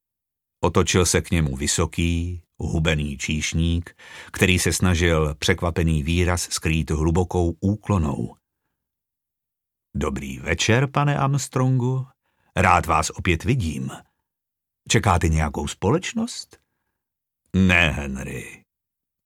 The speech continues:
Vrchní číšník se svým neočekávaným návštěvníkem rychle prošel přeplněnou restaurací až k malému stolku ve výklenku.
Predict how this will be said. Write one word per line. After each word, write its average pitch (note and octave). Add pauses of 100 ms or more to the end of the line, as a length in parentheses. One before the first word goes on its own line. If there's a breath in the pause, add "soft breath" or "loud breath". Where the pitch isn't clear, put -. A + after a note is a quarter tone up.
Vrchní F#2+
číšník F#2
se F#2+
svým E2+
neočekávaným F2+
návštěvníkem G2 (360 loud breath)
rychle D#3
prošel C#3
přeplněnou F2+
restaurací B2+ (380 loud breath)
až F2
k -
malému E2
stolku F2+
ve F#2
výklenku. D2+